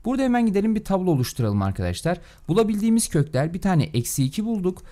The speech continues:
Bir tane de artı iki bulduk. İki tane kök bulduk bu şekilde. Ee, bakıyorum şimdi. Burası pozitif. X'in başında eksi olduğu için buradan negatif.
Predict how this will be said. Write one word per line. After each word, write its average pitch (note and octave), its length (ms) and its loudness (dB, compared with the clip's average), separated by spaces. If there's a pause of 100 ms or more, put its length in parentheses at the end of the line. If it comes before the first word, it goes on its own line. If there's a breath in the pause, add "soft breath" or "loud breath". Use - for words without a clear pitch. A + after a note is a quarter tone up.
(200 soft breath)
Bir A#3+ 120 -4
tane D#3 280 4
de - 80 2
artı D#3+ 440 2
iki D#3 200 2
bulduk. A#2 560 0
İki D#3 220 -6
tane A#2+ 240 0
kök D#3 300 -6
bulduk F#3+ 260 -6
bu G3 60 -8
şekilde. F#3+ 540 -2 (540 loud breath)
Ee, C3+ 420 0 (480)
bakıyorum A3+ 600 2
şimdi. A3 360 4 (760 loud breath)
Burası C#3+ 560 2
pozitif. G#3 720 0 (500)
X'in G3+ 400 4
başında D3+ 340 4
eksi A#2+ 280 0
olduğu E3 160 4
için B2 260 4
buradan A#2+ 340 4
negatif. G3 400 0